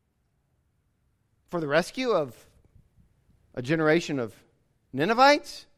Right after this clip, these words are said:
In a human economy, this makes no sense.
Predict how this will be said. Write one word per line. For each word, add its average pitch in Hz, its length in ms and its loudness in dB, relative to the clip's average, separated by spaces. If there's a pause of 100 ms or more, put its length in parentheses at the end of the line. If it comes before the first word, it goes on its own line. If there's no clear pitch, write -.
(2250)
In 214 100 -2
a 220 40 -2
human 330 320 2
economy, 233 540 2
this 220 300 -2
makes 226 340 2
no 196 220 -2
sense. 165 680 -8